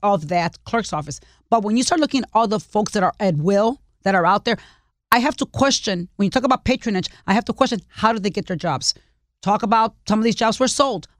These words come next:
I, I wanna re-interview every individual that's at will to find out exactly your, what is your, you know, what is your job within the clerk's office. You know, some of these salaries that I've seen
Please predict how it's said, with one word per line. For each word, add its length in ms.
I, 200
I 100
wanna 300
re-interview 1300
every 400
individual 500
that's 260
at 180
will 340
to 80
find 240
out 80
exactly 640
your, 340
what 260
is 160
your, 460
you 80
know, 80
what 140
is 120
your 440
job 440
within 380
the 80
clerk's 320
office. 380
You 80
know, 160
some 200
of 40
these 160
salaries 380
that 100
I've 100
seen 260